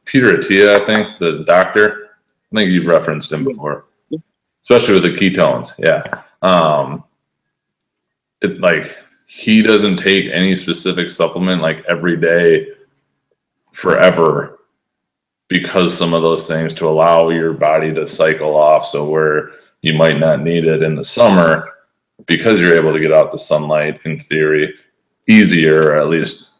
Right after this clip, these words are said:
Speaker 1: where we're living, that's the best time for you. But during the winter, are you truly gonna be able to over put it into your body that you can't produce it anymore,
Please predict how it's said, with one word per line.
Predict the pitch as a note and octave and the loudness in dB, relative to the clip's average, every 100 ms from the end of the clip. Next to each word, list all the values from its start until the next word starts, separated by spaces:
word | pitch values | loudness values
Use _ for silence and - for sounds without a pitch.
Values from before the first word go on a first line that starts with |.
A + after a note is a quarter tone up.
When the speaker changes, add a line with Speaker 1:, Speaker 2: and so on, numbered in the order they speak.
| _ | _
Speaker 1:
where | D2+ D2+ | -2 -2
we're | D2+ F#2+ F2 D#2+ - | 2 4 4 2 -4
living, | D2+ D2+ D2 C#2+ - _ _ _ _ _ | -2 -2 -4 -8 -14 _ _ _ _ _
that's | E2+ E2 E2 | 0 0 -2
the | |
best | D#2 E2 - | -2 -2 0
time | D#2+ D2+ | -2 -2
for | D#2 D#2 D#2 | 0 2 4
you. | D#2 | 2
But | D#2 D2+ | 0 -2
during | E2+ E2 D#2+ | -2 0 0
the | |
winter, | E2 E2+ E2 E2+ D#2+ | 0 -2 0 0 2
are | D#2 | 2
you | D#2 | 0
truly | D#2 - E2 D#2+ D#2+ | -4 -4 -2 0 -2
gonna | D#2+ D#2 | -2 -2
be | D#2 | 0
able | D#2+ D#2+ D#2+ | 2 2 0
to | - | -2
over | F2 D#2+ D#2 - - _ _ _ _ _ _ _ _ | -2 -2 -6 -12 -20 _ _ _ _ _ _ _ _
put | G2 E2 | 0 0
it | |
into | E2 D#2+ | -2 -2
your | D2+ | -2
body | D2 E2 D#2+ D#2 | 2 2 4 2
that | D2+ | 0
you | D2 | -4
can't | - D2+ - | -6 -8 -6
produce | D#2 E2+ E2 | -4 -2 -2
it | D2+ | -4
anymore, | D2+ D2+ D2 D2+ D#2 - | -4 -6 -6 -2 -2 -2